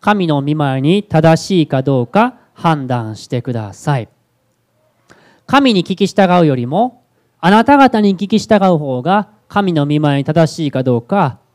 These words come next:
判断してくださいってね。まあ、普通ね、どうですか？自分のね、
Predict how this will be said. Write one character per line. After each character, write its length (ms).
判 240
断 200
し 60
て 120
く 100
だ 100
さ 180
い 40
っ 40
て 140
ね。 220
ま 120
あ、 20
普 140
通 360
ね、 300
ど 140
う 60
で 80
す 120
か？ 200
自 180
分 180
の 80
ね、 280